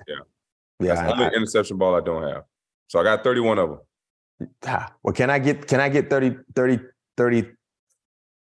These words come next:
Speaker 1: Three.
Speaker 2: 'Cause you,
Speaker 1: Yes, sir.
Speaker 2: you, you caught thirty-two, but you threw that away.
Speaker 1: Yeah.
Speaker 2: Can I get thirty-three for Sunday? Now, if you
Speaker 1: Yes.
Speaker 2: catch two, just give me one. Give me the first one.
Speaker 1: Gotcha.
Speaker 2: Yeah, I hear it.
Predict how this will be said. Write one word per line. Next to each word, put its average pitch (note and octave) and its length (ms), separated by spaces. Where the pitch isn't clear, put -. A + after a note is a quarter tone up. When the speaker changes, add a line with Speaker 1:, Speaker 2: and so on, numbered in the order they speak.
Speaker 1:
Three. C#3 320
Speaker 2:
'Cause A#2+ 120
you, D3 60
Speaker 1:
Yes, A2+ 140
sir. D3+ 160
Speaker 2:
you, C3 80
you C3+ 100
caught F#3 300
thirty-two, D#3+ 480
but B2+ 160
you A#2 40
threw C3+ 120
that A#2+ 160
away. G2 240
Speaker 1:
Yeah. E2+ 200
Speaker 2:
Can C3 100
I C#3 80
get D3+ 160
thirty-three C#3 320
for A#2 120
Sunday? G#2+ 340
Now, C#3 120
if C#3 80
you F3 60
Speaker 1:
Yes. D3+ 80
Speaker 2:
catch A3 260
two, A#3 140
just F#3 140
give F3+ 120
me E3 80
one. D#3 320
Give E3 100
me F3 80
the C#3 60
first D3+ 280
one. F2+ 120
Speaker 1:
Gotcha. E2+ 300
Speaker 2:
Yeah, G2+ 200
I G#2 80
hear D#3 180
it. - 160